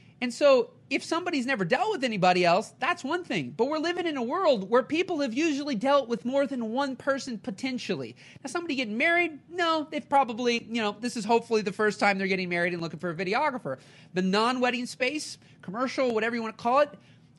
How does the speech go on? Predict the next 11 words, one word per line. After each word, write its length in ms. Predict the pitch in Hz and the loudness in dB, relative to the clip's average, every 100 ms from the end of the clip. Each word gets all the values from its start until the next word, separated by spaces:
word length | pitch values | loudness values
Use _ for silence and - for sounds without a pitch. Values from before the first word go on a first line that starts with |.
| 180 | -8
depending 400 | 240 247 381 415 | -6 -4 -2 0
on 100 | 339 | 0
the 80 | 233 | 0
business, 340 | 233 294 311 | -2 -4 -4
depending 300 | 254 202 311 | -6 -4 -2
on 60 | 339 | -2
the 60 | 247 | -2
person, 320 | 277 320 294 | -2 -4 -4
they've 120 | 262 | -4
been 200 | 269 240 | -4 -4
barraged 680 | 196 226 277 339 302 190 147 | -2 0 0 0 0 -2 -4